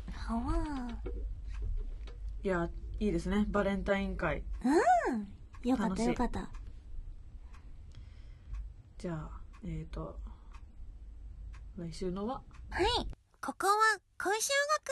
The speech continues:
Speaker 1: 学園。学級委員長の小石よりんごなの。今日も校則違反の生徒を厳しく取り締まるなの。ペ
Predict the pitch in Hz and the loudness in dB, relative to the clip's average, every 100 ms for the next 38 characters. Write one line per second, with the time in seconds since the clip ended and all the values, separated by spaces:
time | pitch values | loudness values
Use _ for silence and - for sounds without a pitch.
0 | 480 294 - _ _ _ _ _ _ _ | 0 0 -6 _ _ _ _ _ _ _
1 | _ 302 302 - 427 466 466 415 - 269 | _ 0 0 2 2 4 2 0 -2 -2
2 | 269 359 - _ - 339 311 277 240 285 | 2 2 0 _ 4 4 4 0 0 0
3 | 403 539 571 571 523 - _ _ _ _ | 6 6 4 0 0 0 _ _ _ _
4 | _ _ _ _ _ - _ _ _ - | _ _ _ _ _ -20 _ _ _ 2
5 | 403 349 285 - 427 453 480 480 539 494 | 4 4 0 4 4 4 0 0 2 2
6 | 392 311 - 311 - 269 247 - 370 659 | 2 0 2 0 0 -2 -2 0 2 2
7 | - - 740 - 339 320 294 294 285 254 | 0 2 0 4 2 2 0 0 0 -2
8 | 233 311 494 523 554 _ _ _ _ _ | 0 6 6 6 0 _ _ _ _ _
9 | _ _ _ _ _ _ _ _ - - | _ _ _ _ _ _ _ _ -20 -20
10 | _ _ _ _ _ - | _ _ _ _ _ -4